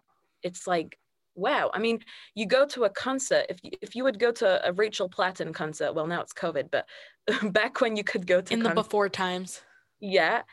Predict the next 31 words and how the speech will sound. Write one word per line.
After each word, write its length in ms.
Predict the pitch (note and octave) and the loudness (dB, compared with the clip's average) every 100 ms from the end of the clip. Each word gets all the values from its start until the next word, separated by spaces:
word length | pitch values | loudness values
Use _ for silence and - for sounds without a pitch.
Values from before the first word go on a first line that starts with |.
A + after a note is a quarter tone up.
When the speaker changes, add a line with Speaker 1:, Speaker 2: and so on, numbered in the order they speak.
| _ _ - | _ _ 0
Speaker 1:
Like, 340 | G3+ G3+ - _ _ _ _ _ _ | 0 0 -8 _ _ _ _ _ _
if 60 | - | -8
you 100 | A#3+ | -2
would 100 | C4 | 2
go 100 | C4 | 2
to 120 | C4 | 4
a 40 | C4+ | 4
Rachel 280 | G#3+ G#3 G#3+ | 4 2 0
Platten 360 | G#3 F3+ G3+ | 0 0 -4
concert, 440 | F#3+ E3+ D#3+ D#3 D#3 | -2 -4 -2 -2 -2
you 140 | F3 F3+ | -2 -2
would 140 | F3 | -2
see 180 | - D#3 | -2 -4
she's 320 | - C#4 C#4+ | -2 -4 -2
performing 560 | - D#4 G3 F3+ F3+ F3+ | -2 -2 0 0 -2 -2
and 120 | G3+ | -4
she 140 | A3 | -2
has 280 | G3 F3+ F#3+ | 0 0 -2
her 60 | F3+ | -4
three 300 | F3+ F3+ G3+ | -8 -4 -2
backup 420 | G3 E3 - - | 0 -2 -2 -6
singers 340 | - E3 F3+ F3+ | -6 -4 -4 -4
behind, 500 | A3+ G3 C#3 E3+ G#3+ - - - _ | -6 -4 -4 -6 -10 -18 -20 -20 _
and 180 | G#3+ G3 | -4 -2
it 80 | F#3 | -2
just 240 | F3+ A3 G#3+ | -2 -4 -4
makes 260 | E3 E3 | -4 -4
her 80 | G3+ | -6
voice 480 | E3 D3 E3+ - - _ - | -2 -4 -4 -12 -16 _ -14
way 260 | D3 D3 A#3 | -4 -4 0
better. 320 | E4 - | 0 0